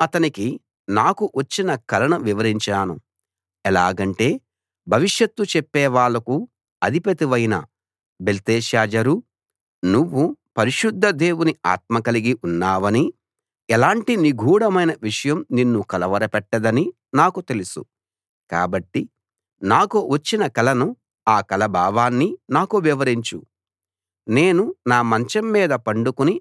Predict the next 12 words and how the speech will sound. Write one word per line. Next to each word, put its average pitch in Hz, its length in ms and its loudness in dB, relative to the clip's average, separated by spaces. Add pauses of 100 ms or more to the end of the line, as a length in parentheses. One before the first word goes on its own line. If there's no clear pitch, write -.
నిద్రపోతున్నప్పుడు 117 1120 -2 (640)
నాకు 131 360 0 (260)
ఈ 147 120 4
దర్శనాలు 135 680 0
వచ్చాయి. 101 580 -4 (920)
ఆ 117 180 4
దర్శనంలో 208 800 2
నేను 170 260 2
చూస్తూ 143 400 -2 (100)
ఉండగా, 101 440 -2 (600)
భూమి 170 440 2
మధ్యలో 156 480 2